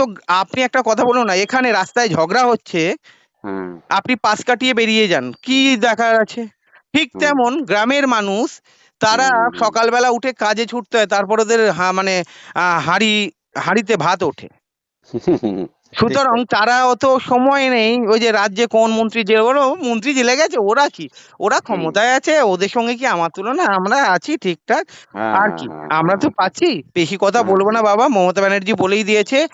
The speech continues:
Speaker 1: যদি
Speaker 2: হ্যাঁ।
Speaker 1: ভোট না দেয়, মমতা ব্যানার্জির
Speaker 2: হ্যাঁ।
Speaker 1: দল বলেই দিয়েছে, লক্ষ্মীর
Speaker 2: হ্যাঁ।
Speaker 1: ভান্ডার বন্ধ হয়ে যাবে।
Speaker 2: <laughs>
Speaker 1: এবারে এই যে, এটাও একটা ইস্যু, এটা তো
Speaker 2: হ্যাঁ।
Speaker 1: বলেছে।
Speaker 2: হ্যাঁ,
Speaker 1: অনেক
Speaker 2: হ্যাঁ।
Speaker 1: জায়গায় তো বলেছে, "না
Speaker 2: হ্যাঁ।
Speaker 1: ভোট দিলে লক্ষ্মীর ভান্ডার বন্ধ হয়ে যাবে।"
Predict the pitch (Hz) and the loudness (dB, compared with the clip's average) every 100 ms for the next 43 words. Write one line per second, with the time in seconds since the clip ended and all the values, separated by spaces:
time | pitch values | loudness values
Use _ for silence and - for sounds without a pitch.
0 | _ - 160 185 202 - 185 202 208 196 | _ -10 -2 0 0 0 -2 -2 -2 2
1 | 220 285 190 175 175 190 190 185 196 175 | 2 2 0 -2 0 0 0 0 -4 -4
2 | 156 - 170 151 180 196 180 185 208 214 | -16 -10 -8 0 2 2 0 -2 -2 0
3 | 220 208 269 359 - - 170 165 175 160 | 0 2 0 0 -8 -4 -2 0 0 0
4 | 160 170 165 143 127 117 95 76 62 - | 0 0 0 0 0 -2 -2 -6 -10 -18
5 | _ _ - 110 - 180 - 165 - 131 | _ _ -18 -14 -4 -4 0 -4 -4 -10
6 | - 165 196 262 262 233 277 320 233 233 | -4 -2 0 0 -2 0 0 0 0 0
7 | 220 254 226 233 277 285 277 302 302 285 | 0 0 0 0 2 2 0 0 0 2
8 | 339 185 - _ _ 196 254 277 262 302 | 0 0 -6 _ _ -2 0 0 0 0
9 | 349 302 165 - _ _ - 113 131 233 | 0 0 -2 -4 _ _ -10 -4 0 0
10 | 277 277 277 285 269 302 320 240 143 - | 0 0 0 0 0 0 0 -2 -6 -10
11 | - 165 220 240 254 214 254 247 240 254 | -14 -4 -2 0 -2 -2 -2 -2 -4 -2
12 | 247 240 233 240 254 262 269 311 | -2 0 -2 -2 0 2 2 0